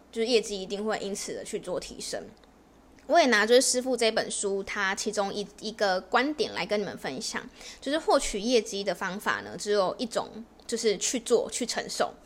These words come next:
没有尝试就不会成功，那就算最后情况再糟，就，就算最后没有成交的话呢，其实我们也是学到了一课。就像我刚刚说的，我们会知道说，诶，客人为什么不跟我去成交？那重点是这一次学到的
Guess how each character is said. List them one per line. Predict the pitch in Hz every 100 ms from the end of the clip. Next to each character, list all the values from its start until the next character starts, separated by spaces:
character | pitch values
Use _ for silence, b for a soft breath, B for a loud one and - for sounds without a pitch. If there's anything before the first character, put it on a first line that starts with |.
| B B B B B
没 | 311
有 | 302
尝 | 262 233
试 | 240
就 | 233
不 | 226
会 | 190 180
成 | 226 160
功， | 160 156 147 214
那 | 220
就 | 220 285 226
算 | - 214 185 - -
最 | 311 208
后 | 214 214
情 | - -
况 | 202 220 208
再 | 190 151
糟， | 160 170
就， | 214
就 | 269 226
算 | 247 220
最 | 214
后 | 220 190
没 | 175
有 | -
成 | - -
交 | - 156
的 | 127
话 | - 127 98
呢， | 90 80 B B B
其 | 240
实 | 240
我 | 254
们 | 202
也 | 165
是 | 226
学 | 226 180
到 | 156
了 | 104
一 | 80
课。 | - 196
就 | 220
像 | 233
我 | 151
刚 | 151
刚 | 190
说 | - 139
的， | -
我 | 185
们 | 196
会 | 254
知 | 226
道 | 220 214
说， | 226
诶， | 214
客 | 262 262
人 | 147
为 | 202
什 | -
么 | 120
不 |
跟 | - 143
我 | 143 104 -
去 | 226
成 | 208 -
交？ | 175 117 247 B B B B
那 | 262 233 B B
重 | - 277
点 | 226 151
是 | 220 262 226 B -
这 | - 349
一 | 262
次 | - 294 247
学 | - 190
到 | 240 208 185
的 | 143 104